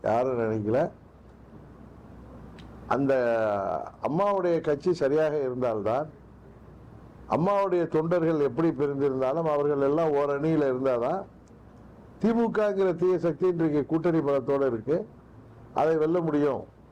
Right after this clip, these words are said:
அப்படின்னு நினைக்கிறாங்க. உங்களுக்கே நல்லா ஞாபகம் இருக்கு, இருபத்தி ஒண்ணு தேர்தல் அப்ப நான் என்ன நலம் விரும்பிகள்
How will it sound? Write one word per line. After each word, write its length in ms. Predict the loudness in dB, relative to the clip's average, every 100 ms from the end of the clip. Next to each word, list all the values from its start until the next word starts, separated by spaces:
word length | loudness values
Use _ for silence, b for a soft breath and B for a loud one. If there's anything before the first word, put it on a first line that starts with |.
| -20 -6
அப்படின்னு 340 | -2 0 2
நினைக்கிறாங்க. 420 | 2 2 2 0 0
உங்களுக்கே 360 | 0 2 2
நல்லா 260 | 2 2 2
ஞாபகம் 260 | 0 0
இருக்கு, 300 | 0 0 2
இருபத்தி 300 | 4 2 2
ஒண்ணு 200 | 0 0
தேர்தல் 360 | 0 0 2 0
அப்ப 400 | 0 0 -2 -2 -10 -20 -20 -20 -20 -20 -20 -20 -20 -20 -20 -20 -20 -8
நான் 840 | -2 0 2 0 0 -2 -2 -2 0
என்ன 220 | 2 2 2 2 0 -2 -2 -4 -6 -12 -18 -20 -20 -20 -20 -20 -20 -20 -6
நலம் 300 | 0 0 2
விரும்பிகள் 520 | 2 0 2 2 2